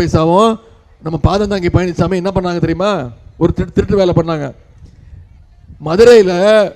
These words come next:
ஒன்றிய அரசு கு-, சா-, சார்பாக, ஒன்றிய அரசு நிதி சார்பாக எய்ம்ஸ் மருத்துவமனை கொண்டு வர போறோம் அப்படின்னு சொல்லி ஒரு ந-, நிகழ்ச்சியை நடத்திட்டு காம்பவுண்ட் வால் மட்டும் கட்டிட்டு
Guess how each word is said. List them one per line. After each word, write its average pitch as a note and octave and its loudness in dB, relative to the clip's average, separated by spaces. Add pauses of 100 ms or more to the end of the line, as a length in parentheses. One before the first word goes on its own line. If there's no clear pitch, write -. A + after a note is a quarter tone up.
(240)
ஒன்றிய G#3+ 2
அரசு E3+ 0
கு-, E3 0
சா-, D#3 -2
சார்பாக, E3+ -2
ஒன்றிய G3 0
அரசு F3+ 0
நிதி E3+ -4
சார்பாக D#3+ -2 (300)
எய்ம்ஸ் A3 0
மருத்துவமனை G3 2
கொண்டு E3+ 2
வர E3 2
போறோம் D#3 0 (260)
அப்படின்னு G3+ 2
சொல்லி E3+ 2 (720)
ஒரு E3 4
ந-, E3 -6 (160)
நிகழ்ச்சியை G3 2
நடத்திட்டு E3+ 0 (1300)
காம்பவுண்ட் A3 2
வால் F#3+ 4
மட்டும் E3+ -2
கட்டிட்டு E3+ -2